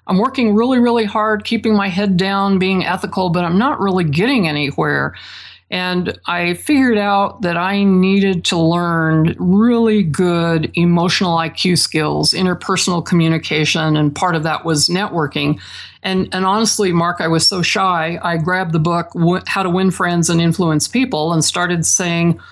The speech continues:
hello and smiling and, and, and found out, you know, most people liked me and helped me kinda get through the barrier of being shy. And then, um, you know, my first company I did with an S B A loan of one point two million,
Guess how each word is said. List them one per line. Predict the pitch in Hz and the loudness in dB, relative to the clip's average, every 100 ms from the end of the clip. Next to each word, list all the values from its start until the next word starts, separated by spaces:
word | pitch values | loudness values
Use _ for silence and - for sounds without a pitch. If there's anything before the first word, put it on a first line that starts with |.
| - - | -12 -4
hello | 254 202 185 185 | 0 0 0 2
and | 180 156 | 0 0
smiling | - 185 185 180 180 175 175 | 0 0 0 0 2 2 0
and, | 156 160 | 0 -2
and, | 170 160 160 160 _ _ - | 0 0 0 -2 _ _ -10
and | 165 170 - | -2 0 0
found | 202 320 254 | -2 0 0
out, | 175 294 190 | 0 -2 0
you | 208 | 0
know, | 220 | 2
most | 226 240 | 0 0
people | 285 277 269 | -2 0 2
liked | 220 302 - - | 2 0 -2 -2
me | 151 - - - - _ - | -2 -2 -10 -20 -20 _ -8
and | 180 185 180 | -4 -2 -2
helped | - 254 247 | -2 -2 0
me | 220 | -2
kinda | 208 220 208 | 0 0 0
get | 190 - | -2 -4
through | - 202 | -2 0
the | 170 | 0
barrier | 180 185 185 175 | 0 0 2 2
of | 165 | 0
being | 151 170 160 | 0 2 2
shy. | 156 - 185 165 131 110 165 - | 0 0 0 0 -2 -6 -8 -6
And | 170 170 165 165 | -6 -2 0 0
then, | 190 190 190 185 180 - | 0 0 2 2 0 -2
um, | 165 160 160 160 | -2 0 0 0
you | 180 | 0
know, | 175 175 | 0 0
my | 170 156 | 0 -2
first | - 220 202 - | -2 -2 0 -2
company | - 190 190 175 | -2 -2 0 -2
I | 170 | -2
did | 160 185 165 | -2 0 0
with | 160 | -2
an | 151 | -2
S | 160 170 | -2 -4
B | - 180 175 | -2 0 2
A | 170 | 2
loan | 170 170 170 | 2 2 2
of | 165 147 | 0 0
one | 160 185 | 0 0
point | 180 175 156 | 0 -2 -2
two | 190 | 0
million, | 170 165 165 165 | 2 2 2 2